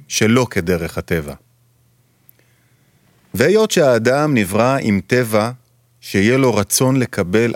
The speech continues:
אך לעצמו, לכן אין הוא מסוגל לעשות מעשים שהם על דרך השפעה.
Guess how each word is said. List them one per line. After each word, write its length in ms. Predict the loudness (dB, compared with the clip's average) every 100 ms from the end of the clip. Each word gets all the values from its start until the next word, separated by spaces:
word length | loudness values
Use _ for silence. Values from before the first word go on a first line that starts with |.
| -2
אך 260 | -4 -2
לעצמו, 560 | -2 -2 -4 -8 -10 -12 -18 _ _ _ _ _ _ _ _ _ _ _ _ _
לכן 460 | -2 0 2 2 2 0 0
אין 240 | 2 4
הוא 100 | 2
מסוגל 600 | 0 -2 -2 0 2 2
לעשות 580 | 2 0 -2 0 -2 0
מעשים 760 | -2 -2 -2 0 0 0 -2 -8
שהם 420 | -8 -4 -2 0 -2
על 160 | -4 -2
דרך 360 | 0 0 -4
השפעה. 400 | -6 -4 -4 -4